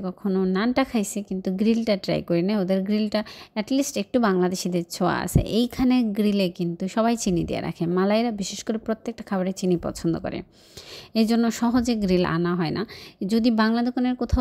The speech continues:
যাই, সেখান থেকে গ্রিল নিয়ে আসি। তো নিচের গ্রিলটা ওরা মালাই রেসিপি ফলো করলেও মজা ছিল, আমার কাছে ভীষণ ভালো লেগেছে গ্রিলটা।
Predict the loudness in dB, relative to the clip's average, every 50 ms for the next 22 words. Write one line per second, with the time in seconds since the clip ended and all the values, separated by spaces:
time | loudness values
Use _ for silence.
0 | 2 2 2 0 0 -2 -2 -2 0 0 0 2 2 0 0 0 0 0 2 2
1 | 2 2 2 2 0 0 -2 -4 -4 -4 -4 -2 -2 0 0 0 0 0 2 2
2 | 2 2 2 2 2 2 2 0 -4 -8 _ _ _ -4 -2 0 0 0 2 2
3 | 2 2 4 4 2 0 0 -2 -2 -4 -2 0 0 2 2 2 2 2 2 2
4 | 0 -2 -2 -4 -2 -2 -2 -2 0 0 0 0 0 -2 -2 2 4 6 6 6
5 | 6 6 4 2 0 0 0 0 -2 -4 -6 -6 -8 -8 -8 -10 -12 -14 _ -20
6 | -20 -20 _ _ _ _ _ _ _ _ _ -18 -10 0 2 4 4 4 4 2
7 | -2 -4 -4 -4 -4 -2 -2 0 2 2 4 4 4 4 4 2 0 -2 -4 -6
8 | -8 -6 -4 -2 -2 0 -2 -2 -2 -4 -6 -8